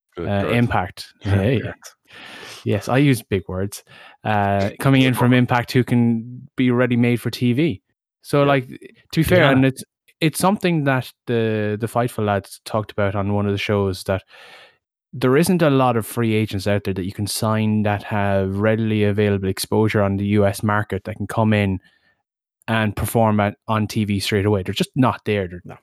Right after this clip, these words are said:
Speaker 2: they're either signed up to N X T or Impact, but they're just literally not available. It's, you, so you have to grow them yourself effectively. And they are doing that. They've got a lot of green talent, but they're, they're coming through fairly well. Look at Anna Jay, the development she's had in nine months.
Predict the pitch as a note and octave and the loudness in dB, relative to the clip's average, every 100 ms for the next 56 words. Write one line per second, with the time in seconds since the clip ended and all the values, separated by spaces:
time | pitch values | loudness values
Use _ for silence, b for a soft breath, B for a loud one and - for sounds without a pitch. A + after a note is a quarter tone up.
0 | _ - B2 A#2 G#2+ C3+ B2+ A#2+ A#2 A2 | _ 0 2 2 0 0 0 0 -2 -4
1 | G#2+ - B2 B2 G2+ G2+ A2 A#2+ A2+ G#2+ | -4 0 2 2 2 0 0 0 -2 -4
2 | - B B B B - - C3+ D#3 - | -12 B B B B -14 -8 -4 -4 -2
3 | C#3 B2 A2+ A2 A2 G2+ A2 A2 F#2+ F2+ | -2 0 0 0 0 0 0 0 -2 -8
4 | - - A2+ - - B2+ - - - A2 | -12 -10 -10 -8 -2 -2 0 -6 -4 -4
5 | A#2 - _ _ _ - B2+ A#2+ G#2 G#2 | -6 -20 _ _ _ 2 4 4 2 0
6 | G2+ A#2 C#3 A2+ G#2 G2 F#2+ E2+ - b | 0 -2 -2 -4 -6 -8 -10 -14 -14 b
7 | _ _ - C#3+ C#3+ G#3 F3 B2 F2+ G#2 | _ _ -6 -2 0 0 2 2 0 -4
8 | D3 F3+ D#3+ C#3 B2+ A#2 G2+ B2 A#2+ - | -2 0 2 0 0 -2 0 -2 -2 -4
9 | F#2+ G#2+ - _ _ - - F#3+ D3 - | -6 -6 -8 _ _ -12 -2 0 0 0
10 | C3+ A2+ G2 G#2 B2 A2 B2 B2 G#2+ G2+ | 0 0 0 0 0 -2 -2 0 0 0
11 | A#2 A#2 G#2+ G2 G#2 G#2 G2+ A#2 A2 G#2 | 0 -2 -4 -4 -2 -4 -6 -8 -4 -2
12 | G2 G2 G2 G2 F2+ - | 0 0 0 -2 -4 -10